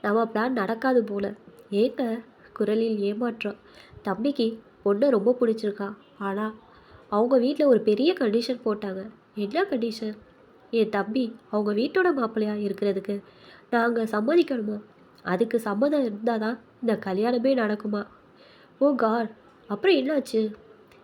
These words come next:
"இந்த கண்டிஷனுக்கு அப்பா ஒரு நாள் ஒத்துக்க மாட்டான் தான் நினைச்சோம். அதானே பயங்கரமான ஆளாச்சே அப்பா." என்ன நினைச்சாரோ?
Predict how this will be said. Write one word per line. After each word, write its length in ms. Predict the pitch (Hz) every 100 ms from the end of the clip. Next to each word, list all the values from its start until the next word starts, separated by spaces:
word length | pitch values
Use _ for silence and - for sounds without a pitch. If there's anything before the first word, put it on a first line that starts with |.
| -
"இந்த 220 | 254 254
கண்டிஷனுக்கு 760 | 240 208 208 285 302 233 226 220 - -
அப்பா 280 | 185 - 247
ஒரு 240 | 180 190
நாள் 240 | 220 254
ஒத்துக்க 300 | 285 254 262
மாட்டான் 340 | 247 233 220 208
தான் 160 | 220
நினைச்சோம். 480 | 226 220 202 - 208 214 - - - - -
அதானே 460 | 175 202 285 262 240 - -
பயங்கரமான 600 | 180 190 262 294 311 320
ஆளாச்சே 360 | 277 226 220 214
அப்பா." 360 | 196 196 196 - _ - - - - - - - - -
என்ன 320 | - 202 233
நினைச்சாரோ? 640 | 311 254 240 240 240 226